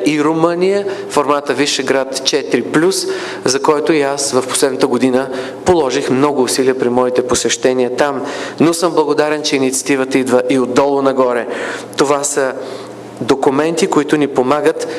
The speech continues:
заедно да планираме дунавските региони, развити-, и, разбира се, базирайки се на определени оси, ясни приоритети. А защо не да използваме иновативен подход, а не просто само да гледаме как едни пари да бъдат насочени към едни проекти?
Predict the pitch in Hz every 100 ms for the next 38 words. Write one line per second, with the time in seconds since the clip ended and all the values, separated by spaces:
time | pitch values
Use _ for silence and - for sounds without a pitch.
0 | - - - 151 151 156 165 160 139 123
1 | 127 151 160 165 175 - - - - -
2 | 120 113 151 156 - 160 160 160 156 156
3 | 156 156 156 156 135 131 135 135 143 139
4 | 135 135 139 - 131 120 135 117 131 -
5 | 131 127 113 120 139 147 147 143 143 147
6 | 147 120 135 147 151 143 151 143 135 143
7 | 143 143 139 - - - - - 135 135
8 | 123 - 190 185 180 156 - 160 151 135
9 | 147 151 143 123 117 139 127 123 120 -
10 | 135 - - - - - 131 131 131 131
11 | - 127 143 135 123 113 127 127 127 127
12 | 120 - 117 120 123 117 143 - - -
13 | - 127 123 127 127 123 - 131 117 123
14 | 123 - 117 117 117 127 127 127 127